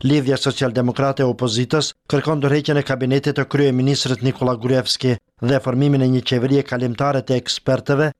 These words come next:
e cila do të kishte mandate për vendosjen e sundimit të ligjit, pastrimin e listës zgjedhore dhe përgatitjen e vendit për zgjedhje të lira dhe demokratike.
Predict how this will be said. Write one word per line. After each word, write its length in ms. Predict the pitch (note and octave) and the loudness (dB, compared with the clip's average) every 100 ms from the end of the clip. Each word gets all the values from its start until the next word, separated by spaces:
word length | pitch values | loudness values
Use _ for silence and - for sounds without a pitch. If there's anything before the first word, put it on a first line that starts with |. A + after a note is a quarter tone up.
| _ | _
e 100 | C#3 | -4
cila 240 | C#3 D#3+ D3 | 0 0 2
do 80 | C#3+ | 0
të 100 | C#3 | -2
kishte 260 | C3 C#3 D3 | -2 -2 0
mandate 520 | C3 C3 C3 C#3+ C#3 | 0 0 0 -2 -2
për 160 | A2 C3 | -2 0
vendosjen 520 | C3 B2 D3 C#3 C#3 B2+ | 0 2 0 0 0 0
e 40 | |
sundimit 480 | - B2 C3+ C3+ B2+ | 0 2 4 2 2
të 80 | A#2+ | 0
ligjit, 320 | B2+ B2 D3 - | 0 0 -2 -2
pastrimin 560 | D3 C#3+ - D#3 D3 C3+ | -4 -2 -2 0 2 2
e 60 | B2+ | 2
listës 400 | C#3 - C3+ A2 | 0 0 -2 0
zgjedhore 460 | A#2 B2+ C#3 D3 C3+ | 0 0 0 0 0
dhe 80 | B2+ | -2
përgatitjen 560 | B2 B2+ B2+ C#3 C#3+ | -2 -2 -2 -2 0
e 40 | C3+ A2+ | 0 0
vendit 340 | B2 B2+ C#3+ | 0 0 -2
për 120 | C3+ B2+ | -2 -4
zgjedhje 400 | G#2+ B2 B2 C3+ C#3 | -2 -2 0 -2 -2
të 120 | C3 | 0
lira 240 | A#2 B2 A#2+ | 0 0 0
dhe 120 | A#2+ | -2
demokratike. 760 | C3 B2+ A#2+ B2+ C3 B2 C3 | -2 -2 -2 -4 -2 -2 0